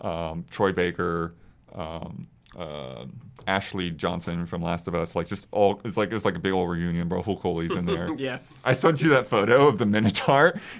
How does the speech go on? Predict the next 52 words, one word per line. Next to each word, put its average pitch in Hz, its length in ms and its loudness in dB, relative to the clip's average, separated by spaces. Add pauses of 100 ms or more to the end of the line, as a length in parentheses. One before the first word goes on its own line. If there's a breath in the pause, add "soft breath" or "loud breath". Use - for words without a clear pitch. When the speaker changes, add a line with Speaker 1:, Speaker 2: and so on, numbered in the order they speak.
(120)
Speaker 1:
I'm 147 60 6
like, 170 120 6
Speaker 2:
Yeah. 170 60 6
Speaker 1:
"This 196 140 6
guy 214 140 8
looks 180 200 6
like 156 180 4
Ben 160 220 6
Starr," 143 320 6
and 117 80 2
then 123 100 0
I 120 40 2
look 120 120 6
up, 269 240 6
Speaker 2:
<laughs> 311 100 8
Speaker 1:
"Oh, 127 140 8
it's 101 100 2
Rahul 107 300 2
Kohli." 85 260 -2
Okay. 143 280 -2 (240)
Speaker 2:
Yeah. 190 800 6
Speaker 1:
<laughs> 160 180 -4
I 131 60 2
thought 139 340 2
for 143 140 4
sure 135 240 -4
that 123 100 0
Speaker 2:
That 143 60 2
would've 151 140 6
Speaker 1:
was 131 80 -2
Speaker 2:
been 135 80 0
funny 127 120 2
Speaker 1:
him. - 40 -4
Speaker 2:
if 120 40 -10
he 123 60 -2
was 123 120 -4
in 127 140 -2
it. 135 140 -2 (540 loud breath)
Speaker 1:
Uh, 131 460 6
but 143 200 4
they 190 100 8
play 180 240 6
a 240 60 10
lot 151 260 6
around 127 320 4
with 110 100 -2
expectations, 95 1160 0
and, 113 240 0
and 120 180 0
so 131 200 6
it's, - 240 2 (920 soft breath)
it's, - 380 -4